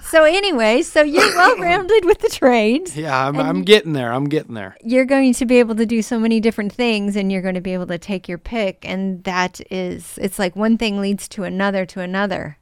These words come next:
Speaker 1: And, you
Speaker 3: Yep.
Speaker 1: know, when
Speaker 3: Who
Speaker 1: you
Speaker 3: knows? Probably in a year, I'll be calling Travis for a job.
Speaker 2: Don't worry. And then, and then Hunter's older brother, Hayden, will get a hold of him and, you know, the Mar-, the Marine, the older Marine of the
Speaker 1: Yeah.
Speaker 2: group. So,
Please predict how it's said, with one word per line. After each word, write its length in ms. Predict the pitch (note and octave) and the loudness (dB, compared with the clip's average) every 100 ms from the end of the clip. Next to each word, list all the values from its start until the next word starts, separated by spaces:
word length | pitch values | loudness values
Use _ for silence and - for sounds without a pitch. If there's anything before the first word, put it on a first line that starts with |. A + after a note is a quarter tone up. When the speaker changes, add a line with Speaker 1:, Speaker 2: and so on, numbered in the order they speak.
| _ | _
Speaker 1:
And, 160 | G3 G3+ | -8 -6
you 60 | E3 | -4
Speaker 3:
Yep. 80 | |
Speaker 1:
know, 160 | F#3 F#3+ | -4 -4
when 160 | G3 G3+ | -4 -2
Speaker 3:
Who 60 | |
Speaker 1:
you 40 | E3 | -2
Speaker 3:
knows? 300 | F3 E3+ - | 0 0 -2
Probably 360 | D#3 D3+ D3+ | -4 -4 -4
in 100 | C#3+ | -4
a 60 | C3 | -4
year, 300 | B2+ C#3 D3+ | -2 -2 -2
I'll 160 | A#2+ A2+ | -2 -2
be 140 | A#2 | -4
calling 340 | - C3 A#2+ G#2+ | -6 -8 -6 -8
Travis 440 | B2 C3 A2 G#2+ | -6 -6 -8 -14
for 140 | - G#2 | -16 -16
a 40 | |
job. 280 | - B2+ A#2+ _ - | -18 -20 -20 _ -8
Speaker 2:
Don't 240 | A#2+ B2 | -2 0
worry. 280 | B2 C3 A2+ | 2 2 2
And 120 | G2+ | -2
then, 200 | A#2+ A#2 - | -6 -6 -8
and 160 | B2 A#2 | -10 -6
then 240 | B2+ G2+ _ _ | -4 -6 _ _
Hunter's 360 | - C3+ B2+ A#2 | -10 -8 -8 -6
older 200 | A#2+ A2+ | -4 -4
brother, 260 | A2+ A#2 G2+ | -4 -6 -6
Hayden, 260 | A#2+ B2+ | -6 -8
will 120 | A2 | -10
get 200 | F#2 G2+ | -12 -12
a 40 | F#2+ | -10
hold 260 | F#2 G2+ | -8 -10
of 100 | F#2 | -10
him 200 | F#2+ F#2 | -12 -12
and, 160 | F2 D2+ _ _ _ - _ _ | -12 -16 _ _ _ -20 _ _
you 80 | A#2 | -10
know, 120 | A2+ | -10
the 100 | A2 | -8
Mar-, 240 | G#2+ B2+ B2+ | -8 -6 -8
the 140 | A#2+ A2+ | -12 -10
Marine, 600 | A#2+ B2+ C3+ A2+ G#2+ G2+ _ - | -8 -6 -4 -6 -8 -12 _ -8
the 120 | B2 | 0
older 280 | D3 C#3 B2 | 0 0 -4
Marine 280 | A2 G#2 A2 | -8 -8 -4
of 40 | |
the 0 | |
Speaker 1:
Yeah. 320 | G3 F#3+ A#3+ | -2 -2 -4
Speaker 2:
group. 280 | D#4 F#3+ _ | -6 -16 _
So, 180 | - | -18